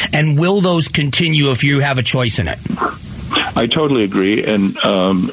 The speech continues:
Speaker 2: I think this, it gets to a big issue, which is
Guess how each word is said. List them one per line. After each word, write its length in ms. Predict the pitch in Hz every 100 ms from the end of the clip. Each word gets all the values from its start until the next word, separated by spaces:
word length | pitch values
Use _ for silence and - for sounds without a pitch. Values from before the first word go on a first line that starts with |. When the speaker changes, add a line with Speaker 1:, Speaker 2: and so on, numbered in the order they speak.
| -
Speaker 2:
I 120 | -
think 240 | - 165 156
this, 160 | 131 -
it 200 | - 110
gets 240 | 127 123 -
to 120 | 113
a 40 |
big 220 | 104 160
issue, 280 | 127 107 -
which 200 | 110 -
is 100 | 104